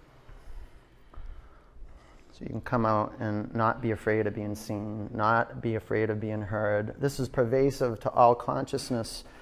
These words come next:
people and bodies. We feel we're in the wrong body. We don't have the voice. We don't have the power, and that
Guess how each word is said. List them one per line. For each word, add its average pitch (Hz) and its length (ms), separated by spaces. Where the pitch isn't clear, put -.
people 135 340
and 120 120
bodies. 123 800
We 127 100
feel 135 240
we're 127 200
in 123 60
the 123 80
wrong 127 360
body. 131 500
We 123 220
don't 131 180
have 123 280
the 120 60
voice. 127 720
We 127 100
don't 127 120
have 120 120
the 117 80
power, 127 680
and 123 140
that 123 240